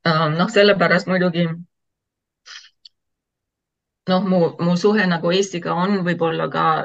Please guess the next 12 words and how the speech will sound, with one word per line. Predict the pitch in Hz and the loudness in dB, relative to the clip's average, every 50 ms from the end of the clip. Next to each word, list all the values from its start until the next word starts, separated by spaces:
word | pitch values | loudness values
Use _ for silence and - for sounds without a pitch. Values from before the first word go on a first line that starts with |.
| - - _ _ - | -8 -12 _ _ -4
tihedam, | - 220 269 247 190 170 143 - 151 151 151 151 | -2 0 0 2 0 0 0 -2 -4 -6 -4 -4
kui | 143 156 156 151 | -4 -4 -4 -4
võib-olla | 151 156 151 156 151 156 151 | -4 -4 -4 -4 -4 -4 -2
teistel | 143 165 180 185 - - 160 156 147 | -2 -2 -2 -2 -2 -4 -4 -2 -2
väliseestlastel | 151 151 151 151 139 143 151 156 151 143 - 151 143 143 143 - 156 165 156 151 139 - | -2 -2 -2 -4 -6 -6 -6 -6 -6 -4 -4 -4 -6 -6 -4 -4 -4 -4 -4 -6 -6 -2
oleks | - 151 151 151 151 - 175 | 0 0 0 0 0 0 0
olnud, | 185 202 208 190 170 156 147 - | 2 2 2 2 0 0 -2 -4
et | 131 - - _ _ _ - - - - _ - - - - _ _ _ _ _ - | -6 -6 -6 _ _ _ -20 -18 -18 -18 _ -20 -20 -20 -20 _ _ _ _ _ -4
kuna | 165 165 165 160 | -2 -2 0 0
mul | 160 165 160 165 | 0 0 2 2
oli | 170 170 175 175 160 | 2 4 2 2 0
nii | 156 160 160 156 156 147 | -2 -4 -4 -4 -4 -4